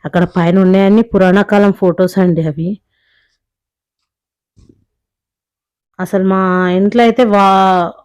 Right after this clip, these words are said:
వాల్స్ కూడా, గోడలు కూడా ఖాళీగా ఉండేయండి. ఏదో ఒకటైతే పెట్టే ఉంటా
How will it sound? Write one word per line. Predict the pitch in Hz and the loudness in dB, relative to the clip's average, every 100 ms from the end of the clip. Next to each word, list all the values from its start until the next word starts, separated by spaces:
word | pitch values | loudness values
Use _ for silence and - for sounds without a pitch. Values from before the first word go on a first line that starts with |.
| _ | _
వాల్స్ | 202 196 196 208 214 | -2 0 0 -2 0
కూడా, | 208 165 | -2 0
గోడలు | 190 214 233 226 | 2 2 4 4
కూడా | 233 | 2
ఖాళీగా | 233 202 196 208 202 | 0 -2 2 0 2
ఉండేయండి. | 196 202 185 185 | 2 2 2 0
ఏదో | 180 175 202 | 0 0 0
ఒకటైతే | - 214 214 214 | 0 -2 -2 -2
పెట్టే | 190 170 202 | -4 -4 -2
ఉంటా | 202 196 170 | -2 -2 -4